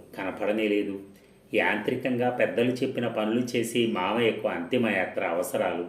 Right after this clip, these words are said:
తీర్చాను. నా రుణం అంతటితో తీరేది కాదు. ఎవరూ లేరు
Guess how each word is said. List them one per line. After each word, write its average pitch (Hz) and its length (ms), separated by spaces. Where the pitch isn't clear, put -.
తీర్చాను. 87 520
నా 92 140
రుణం 92 280
అంతటితో 98 500
తీరేది 107 460
కాదు. 90 400
ఎవరూ 107 340
లేరు 110 320